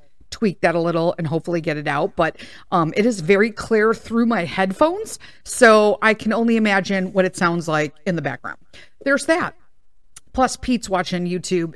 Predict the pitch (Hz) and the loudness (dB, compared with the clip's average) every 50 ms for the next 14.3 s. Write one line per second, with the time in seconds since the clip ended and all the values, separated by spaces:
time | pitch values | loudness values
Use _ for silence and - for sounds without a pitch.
0 | - - 180 170 165 165 156 147 - 175 165 160 160 165 - - 170 220 247 240 | -6 -6 -4 -4 -4 -6 -8 -6 -4 -4 -4 -4 -6 -8 -10 -6 -2 0 2 2
1 | 202 175 175 185 185 - - - 175 156 156 160 151 175 156 147 143 147 - - | 0 0 -2 -4 -6 -6 -4 -4 -4 -2 -2 -6 -8 -8 -8 -8 -10 -10 -8 -8
2 | 170 143 139 143 - - - - 160 131 127 - - - 147 139 - 135 90 - | -8 -8 -8 -10 -14 -14 -10 -10 -10 -10 -10 -14 -12 -12 -10 -8 -8 -10 -10 -12
3 | - - - - - - - - - - 262 226 - 240 247 247 247 240 185 220 | -14 -20 -20 -20 -20 -20 -20 -6 -2 -2 0 2 2 2 2 2 0 0 -2 0
4 | 226 214 214 208 - - 151 185 180 - - 208 190 180 180 175 - 190 175 165 | -2 0 -2 -2 0 0 0 0 0 -2 -6 -4 -4 -4 -6 -4 -2 -2 -2 -2
5 | 160 - 170 165 - - 190 175 160 165 165 - 165 147 - - 170 156 - 175 | -2 -4 -6 -6 -4 -4 -4 -4 -2 -4 -6 -6 -8 -8 -2 -2 -2 -2 -2 -4
6 | 170 165 165 165 165 165 175 165 135 170 147 160 - - 180 175 170 170 - - | -4 -2 -2 -4 -4 -4 -4 -4 -2 -2 -4 -4 -4 -6 -6 -4 -4 -4 -6 -6
7 | - 170 156 151 151 - - - 170 156 - - - 190 160 - 156 160 - - | -6 -6 -6 -6 -8 -10 -8 -6 -6 -6 -6 -4 -4 -4 -4 -2 -6 -6 -4 -4
8 | 196 180 156 - - - - 180 175 175 170 160 156 160 147 160 143 131 147 - | -6 -6 -6 -12 -16 -8 -6 -2 0 0 0 0 -2 -2 -4 -4 -4 -4 -8 -12
9 | - - - - - - - - - - - - 285 294 294 269 - - - 240 | -12 -20 -20 -20 -20 -20 -20 -20 -20 -12 0 0 2 2 2 0 0 -2 -2 -2
10 | 220 180 196 185 202 190 180 185 180 175 175 - - - 180 151 139 120 87 - | 0 0 0 0 0 -2 -2 -2 -2 -4 -4 -6 -2 -2 -2 -2 -2 -6 -10 -14
11 | - - - - - 247 254 226 233 - - - 285 294 302 311 294 294 226 175 | -18 -20 -20 -10 -2 0 0 0 0 -4 -6 -4 -2 0 0 2 2 0 0 0
12 | 165 185 208 196 - - 165 156 156 170 175 - - 196 180 - - 190 180 170 | 0 0 0 0 -2 -6 -4 -2 -2 -2 -4 -4 -4 -6 -6 -4 -2 -2 -2 -2
13 | - - _ - 190 175 170 160 - - - - 226 220 208 214 190 190 185 180 | -4 -12 _ -6 -4 -4 -4 -6 -8 -6 0 2 2 4 2 2 4 4 4 4
14 | 175 175 180 190 190 | 4 2 2 0 0